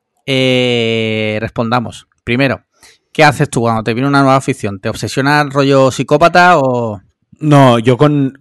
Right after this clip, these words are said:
Speaker 2: con esto del iceberg de las cosas, ¿no? El iceberg de las cosas, que es lo que se ve al principio y luego cuando te metes a profundizar, ¿no? Y te ves
Speaker 1: Sí.
Speaker 2: que es una puta locura lo que hay debajo. Eh, yo ya hace años sí que era un gilipollas para estas cosas, me dejaba llevar,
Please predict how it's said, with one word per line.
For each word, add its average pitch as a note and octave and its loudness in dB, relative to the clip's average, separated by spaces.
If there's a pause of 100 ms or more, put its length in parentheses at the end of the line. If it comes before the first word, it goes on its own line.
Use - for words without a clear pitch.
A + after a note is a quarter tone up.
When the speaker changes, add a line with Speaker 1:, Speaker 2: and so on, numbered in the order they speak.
Speaker 2:
con A#2 0
esto C#3 0 (100)
del A#2 -2
iceberg B2 -2 (200)
de A#2+ -8
las A#2 -4
cosas, A#2+ -4
¿no? A2+ -8
El B2 -8
iceberg A2+ 0
de B2 0
las A#2 -4
cosas, - -4
que - -4
es A#2 -2
lo A2 -2
que G#2 -6
se G#2+ -6
ve C3 0
al C3+ -8
principio D#3 -2
y C3+ -2
luego B2 4
cuando C3 0
te A#2+ -4
metes A#2 -4
a B2+ 0
profundizar, B2+ -2
¿no? C#3 -4 (360)
Y A#2+ -10
te B2 0
ves A#2 -2
Speaker 1:
Sí. A#2 -6
Speaker 2:
que C3 -4
es - -4
una B2+ 2
puta A#2+ 2
locura A#2 2
lo A2+ 2
que A2 -2
hay A2 -2
debajo. A#2+ -2 (640)
Eh, B2 4
yo B2+ 4
ya C#3+ 0
hace D3 0
años E3+ 0
sí B2 -6
que G#2+ -4
era G2+ -4
un G2 -6
gilipollas F#2 -10
para F#2+ -14
estas - -18
cosas, G#2 -6
me F#2+ -4
dejaba A2 0
llevar, A2 -2